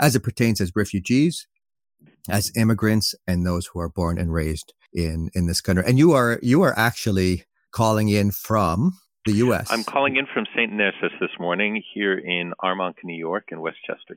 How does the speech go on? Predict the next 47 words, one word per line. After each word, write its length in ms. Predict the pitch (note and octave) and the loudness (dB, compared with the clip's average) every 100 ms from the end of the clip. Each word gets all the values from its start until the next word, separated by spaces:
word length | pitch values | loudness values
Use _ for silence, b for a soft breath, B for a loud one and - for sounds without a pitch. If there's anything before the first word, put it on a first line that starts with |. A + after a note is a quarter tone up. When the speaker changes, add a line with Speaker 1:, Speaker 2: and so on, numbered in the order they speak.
| - | -10
Speaker 2:
County. 380 | D2 C2+ - _ _ _ - | -10 -10 -18 _ _ _ -10
Speaker 1:
Wonderful. 460 | F#2 G2 F#2 F2+ B B B B B B B _ _ _ _ _ - | -6 -4 -6 -10 B B B B B B B _ _ _ _ _ -8
So, 240 | - E3+ | 0 4
my 140 | D3+ | 4
friend, 420 | A2+ G#2+ E2+ G#2 C3+ - | 2 0 0 -2 -6 -8
I'm 140 | - C3 | 0 2
gonna 120 | C3 | 2
try 160 | - | 2
really 240 | C3+ C3 C#3 | 2 2 0
hard 260 | G#2 A2 | 0 -2
not 160 | G2+ G2+ | -2 -4
to 80 | G#2 | -6
call 180 | - G2+ | -4 -4
you 100 | F#2 | -4
Habibi. 400 | G2 F#2+ F2+ F#2 | -4 -4 -4 -4
Habibi 340 | B2+ C3 C3+ | -2 0 2
is 140 | A#2+ | 0
a 40 | G#2+ | 0
very 280 | A2 G#2 - | 0 0 -2
endearing 500 | G2+ F2 G#2+ G#2+ G2 | -4 0 0 0 -4
term 400 | - F2+ G#2 D#3+ B | -4 -4 -4 -6 B
that 140 | G2 F#2 | -8 -6
we, 340 | F2+ F2+ F2 - | -4 -4 -6 -6
we 120 | F#2 | -8
say 280 | - F#2 F2 | -4 -4 -4
in, 240 | F2 F2 G#2 | -6 -6 -2
<laughs> 80 | |
in 60 | G2+ | 0
multiple 380 | B2 A#2+ G2+ F#2+ | 2 0 -2 -4
languages, 440 | F2 F#2 A2 C#3 | -2 -2 -4 -6
but 140 | - F2 | -6 -8
especially 640 | - F#2+ F2+ - F#2 F2+ | -6 -6 -6 -4 -4 -4
in, 360 | - F2 E2+ E2 | -4 -6 -6 -6
uh, 280 | E2+ E2+ E2+ - | -8 -8 -12 -10
in 200 | F2 F2 | -8 -8
Arabic, 400 | F2 E2+ E2 G2+ _ - | -6 -4 -2 -4 _ -6
just 200 | A2 - | -4 -4
to 80 | - | -4
signify 680 | - G2+ F#2 F#2 - E2+ | -2 -2 -2 -4 -2 -2
a 140 | E2+ F2 | -2 -4
warmth 460 | E2+ F2 E2+ D2+ - | -6 -4 -4 -6 -10
towards 340 | E2 D#2+ D#2+ | -8 -8 -6
somebody 400 | - D#2+ D#2+ D#2+ | -4 -4 -4 -6
that 200 | D#2 D#2+ | -6 -8
you 200 | E2+ D#2+ | -6 -6
are, 220 | D#2+ D#2 | -4 -4
uh, 120 | D#2+ | -6